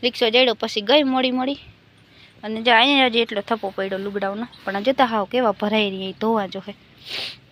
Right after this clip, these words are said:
અને આ તો આપણે કેદી મુહૂર્ત આવીએ, જો કેદુનું આમનું પડ્યું, ઓલો ભાઈ આવે ને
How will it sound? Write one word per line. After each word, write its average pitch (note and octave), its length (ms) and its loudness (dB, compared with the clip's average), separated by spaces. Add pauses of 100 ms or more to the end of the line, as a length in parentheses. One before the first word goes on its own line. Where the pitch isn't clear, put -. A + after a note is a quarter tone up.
(140)
અને A3 160 0
આ C4+ 80 6
તો C#4 100 2
આપણે C#4 220 4
કેદી D4+ 280 4
મુહૂર્ત C#4+ 340 4
આવીએ, A#3+ 240 4
જો A#3 140 2
કેદુનું C4 440 2
આમનું A#3 280 -2
પડ્યું, A#3 340 2
ઓલો F#3 140 -8
ભાઈ A#3+ 280 2
આવે C#4 240 2
ને A3+ 120 -6